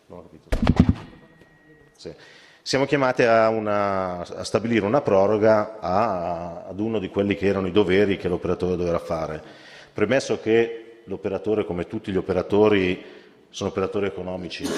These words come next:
come diceva il collega prima, che quindi sono assoggettati alle leggi del mercato,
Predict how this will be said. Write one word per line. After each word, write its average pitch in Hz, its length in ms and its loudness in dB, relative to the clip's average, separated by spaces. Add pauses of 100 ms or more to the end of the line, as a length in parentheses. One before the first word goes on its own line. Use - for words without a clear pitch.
(320)
come 95 180 -6
diceva 95 260 -4
il 95 80 -4
collega 95 300 -2
prima, 98 280 -4
che 85 120 -8
quindi 95 200 -8
sono 87 200 -6
assoggettati 85 640 -8
alle 87 140 -4
leggi 92 200 -4
del 87 100 -2
mercato, 87 760 -4